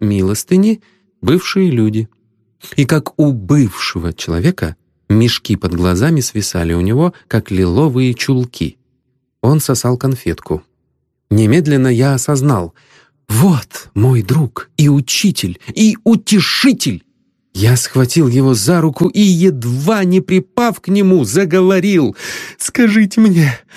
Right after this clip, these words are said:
ответьте мне!» Он поднял брови.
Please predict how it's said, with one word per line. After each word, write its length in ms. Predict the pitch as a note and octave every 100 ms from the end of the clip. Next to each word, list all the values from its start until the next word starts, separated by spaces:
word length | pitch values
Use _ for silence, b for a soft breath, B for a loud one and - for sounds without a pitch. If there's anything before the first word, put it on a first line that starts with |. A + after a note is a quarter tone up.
| B
ответьте 720 | A3+ A#3 B3+ C4+ C#4 - -
мне!» 420 | B3+ B3+ B3+ D3+ - _ _ _ _
Он 160 | G2 A#2
поднял 340 | A2 A2 C3+
брови. 440 | D3 E3+ F2 D2+